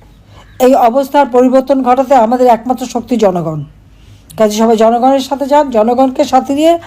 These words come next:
আমাদের সামনে রাস্তায় দাঁড়াতে হবে এবং আমাদের প্রতিরোধ গড়ে তুলতে হবে। আওয়ামী লীগ জনগণের সংগঠন,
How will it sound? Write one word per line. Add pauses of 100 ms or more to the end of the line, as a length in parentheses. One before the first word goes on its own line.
(320)
আমাদের
সামনে
রাস্তায়
দাঁড়াতে
হবে
এবং
আমাদের
প্রতিরোধ
গড়ে
তুলতে
হবে। (1400)
আওয়ামী
লীগ (560)
জনগণের
সংগঠন,